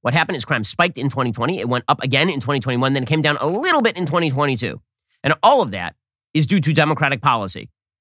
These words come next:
Uh, they, they play games with the baseline. "Oh, well, crime is down this year." Yeah, after being up massively over the past two years because of your garbage policies. Again, in the United States, crime had a massive decrease between nineteen ninety-four and two thousand fourteen, and then it started to reverse itself through the Ferguson effect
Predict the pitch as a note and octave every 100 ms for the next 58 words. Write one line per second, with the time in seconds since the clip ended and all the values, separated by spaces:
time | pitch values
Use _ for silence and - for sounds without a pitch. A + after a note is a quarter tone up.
0 | _ _ _ - A#2 B2+ C3+ C#3+ A3 F#3+
1 | F#3+ A#2 C#3 C#3 A#2 G#2 F3 A3+ C#3 D3+
2 | G#3+ F#3+ A3+ A#3+ F3+ C#3+ B2+ - A#3 A#2
3 | B2 D3 C#3+ A2 C#2+ - G#2+ A#2 B2+ D3+
4 | C3+ B2+ C#3 C3 - C#4+ D3+ E3+ C#3+ D3
5 | D3 D3+ B2+ A2+ D3 C3+ G3 D#3+ G2 B1+
6 | - _ _ - C#3 A2+ - C#3+ F3+ E3+
7 | F3+ - B2+ - _ _ - F3+ E3+ F#2+
8 | G#2+ - - C3+ B2 A#2+ D#3 F3 F3+ A#2+
9 | B1+ - - A#2 F#3+ G3 C3 G2 - C3+
10 | B2+ D#3+ G3 F#3 F3 D#3+ A2+ A2 A2+ C3
11 | D#3+ D3 A#2+ F#3 C3 G2+ - A2 B2+ F3+
12 | F3 F3 E3+ D#3 F#3 - G#2+ G#2 C#3 B2+
13 | F3+ F3 D3 C#3